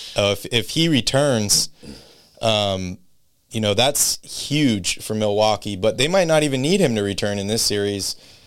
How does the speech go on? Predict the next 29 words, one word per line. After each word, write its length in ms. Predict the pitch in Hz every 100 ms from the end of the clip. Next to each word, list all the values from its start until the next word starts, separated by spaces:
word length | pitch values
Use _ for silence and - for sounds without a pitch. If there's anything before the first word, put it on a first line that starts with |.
| _ _ _ -
Uh, 80 | -
we 200 | 110 135
talk 320 | - 147 151
about, 520 | 143 131 127 123 - - -
you 100 | 117
know, 140 | 113
the 80 | 110
Celtics. 540 | 107 127 120 - 117 -
I 220 | 117 143
was 320 | 147 110 - -
very 320 | 110 139 131
impressed 380 | 113 110 104 -
by 100 | 104
what 180 | 104 107
they 120 | 107
did 320 | 101 107 98
to, 360 | - 110 101 101
uh, 160 | 101 92
Brooklyn 640 | 101 117 113 104 101 101 -
in 100 | 104
the 80 | 101
last 340 | 104 110 -
series. 560 | 113 107 104 101 - - - - _ _
Uh, 460 | - 104 101 98 98 - _ _ _ _ _ _ _ _ -
I 100 | 117
don't 140 | 135
know 120 | 135 127
if 100 | 123
it's 360 | 113 - -